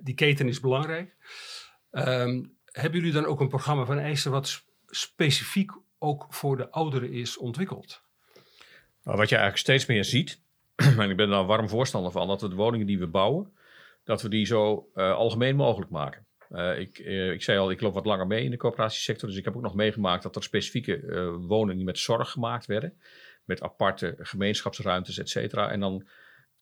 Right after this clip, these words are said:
Speaker 2: ik zeg wel eens tegen de mensen in de zorg, "Jullie veranderen wat sneller van paradigma dan wij dat doen." Hè, dus bij ons moet een woning of in een kleine eeuw mee. En wij kunnen het niet hebben dat je na twintig i-, jaar weer een ander idee hebt over hoe de zorg verleend moet worden. En dat, dat het vastgoed integraal tegen de vlakte moet. Dat kan simpelweg niet.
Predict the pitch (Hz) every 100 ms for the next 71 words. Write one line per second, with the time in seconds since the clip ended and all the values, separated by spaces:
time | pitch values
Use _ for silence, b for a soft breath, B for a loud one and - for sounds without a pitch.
0 | _ - - 113 107 95 104 98 98 101
1 | 98 95 127 107 110 107 101 110 110 101
2 | 104 - 135 110 104 107 101 101 101 104
3 | 92 120 123 82 69 87 95 98 113 107
4 | 98 98 95 104 95 98 92 98 - 107
5 | 92 - 95 92 123 87 110 90 98 -
6 | 101 131 110 95 120 139 127 120 113 117
7 | 110 131 117 127 107 - 110 113 110 110
8 | 113 123 120 107 120 117 107 - 104 104
9 | 104 117 156 - 80 60 - 85 104 143
10 | B B B B 135 113 - 87 - -
11 | 151 135 78 90 - 78 73 92 82 80
12 | 71 - - - - - - 143 - -
13 | 80 - 85 80 -